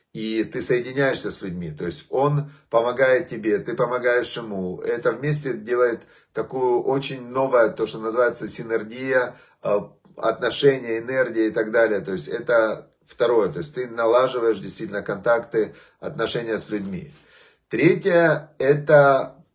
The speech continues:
то, что здесь указано. Когда ты понимаешь, что каждый, кто делает тебе добро, он является проводником Всевышнего, да, то есть это Всевышний делает добро, Всевышний источник всего добра в мире, то ты, а, включаешь spirituality, большую духовность в свою жизнь.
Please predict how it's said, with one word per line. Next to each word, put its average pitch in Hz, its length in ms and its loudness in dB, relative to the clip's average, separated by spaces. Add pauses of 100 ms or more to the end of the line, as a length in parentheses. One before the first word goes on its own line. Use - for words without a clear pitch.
(160)
то, 139 80 6
что 131 200 -4
здесь 113 300 -6
указано. 107 540 0
Когда 117 320 2
ты 156 80 2
понимаешь, 135 560 0
что 95 220 -8
каждый, 143 500 2
кто - 160 -6
делает 123 380 0
тебе 123 180 -4
добро, 104 560 0 (200)
он 127 140 -2
является 139 460 2
проводником 123 1120 0
Всевышнего, 113 800 -4
да, 117 180 2
то 123 80 -6
есть 110 140 -4
это 104 160 -2
Всевышний 110 520 -4
делает 98 360 0
добро, 95 480 -2 (160)
Всевышний 143 460 -4
источник 113 380 -4
всего 104 220 -2
добра 107 300 0
в 98 100 -10
мире, 101 380 -8 (300)
то 110 120 2
ты, 175 400 2
а, 117 560 6
включаешь 131 1040 2
spirituality, 113 880 0
большую 101 380 -4
духовность 127 640 -6
в - 40 -20
свою 104 320 -2
жизнь. 87 320 -8